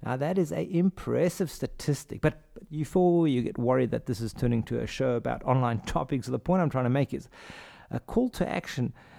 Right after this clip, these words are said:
makes it clear to a potential customer which action to take, and it helps remove that friction in moving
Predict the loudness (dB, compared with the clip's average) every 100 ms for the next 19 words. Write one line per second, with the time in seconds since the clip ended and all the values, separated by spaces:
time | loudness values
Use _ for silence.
0 | -20 -6 0 0 0 -2 -6 -6 -20 -6
1 | -2 0 0 -2 -2 0 2 2 2 -2
2 | -16 -8 -8 -4 0 2 2 -2 -4 -4
3 | -2 -2 -2 -2 -2 -4 -4 -8 -20 -8
4 | -2 -2 -4 -18 _ -8 -8 -2 2 2
5 | 2 -4 -4 0 2 0 -4 -14 -10 -4
6 | -4 -4 -4 -4 -2 -4 -4 4 6 8
7 | 6 4 -4 _ -10 -10 -14 -8 -8 -6
8 | -2 0 0 -2 -8 0 4 6 6 6
9 | 4 4 6 6 4 0